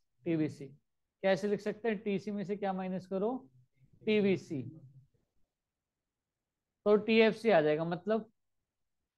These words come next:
फ़ाइव माइनस थ्री टू है। ये क्या समझा रहा है, फ़ाइव और थ्री का जो difference है, फ़ाइव और थ्री का जो difference है वो क्या है, तो जो टीसी और टीवीसी का difference है किसका, वो क्या है?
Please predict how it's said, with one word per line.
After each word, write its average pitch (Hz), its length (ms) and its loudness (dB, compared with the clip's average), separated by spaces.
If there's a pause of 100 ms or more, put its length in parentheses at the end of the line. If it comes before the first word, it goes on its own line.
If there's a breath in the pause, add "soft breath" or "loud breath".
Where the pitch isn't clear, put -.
(640)
फ़ाइव 208 320 4
माइनस 214 500 0
थ्री 233 160 -2
टू 202 220 2
है। 196 100 6
ये 233 80 6
क्या 220 180 2
समझा 160 320 -4
रहा 131 140 -6
है, 131 60 -14 (200)
फ़ाइव 190 420 4
और 226 160 2
थ्री 196 300 -2
का 214 100 2
जो 220 140 4
difference 180 600 0
है, 123 120 -12 (180)
फ़ाइव 143 360 -6
और 220 300 0 (720)
थ्री 202 180 2
का 226 120 2
जो 226 120 6
difference 190 460 0
है 175 60 0
वो 180 120 0
क्या 190 200 2
है, 208 160 4 (960)
तो 196 60 0
जो 226 140 2
टीसी 226 520 0
और 285 140 2
टीवीसी 240 460 -2
का 247 100 4
difference 196 460 2
है 175 60 -6
किसका, 180 360 0 (1200)
वो 160 120 -2
क्या 185 220 4
है? 226 200 4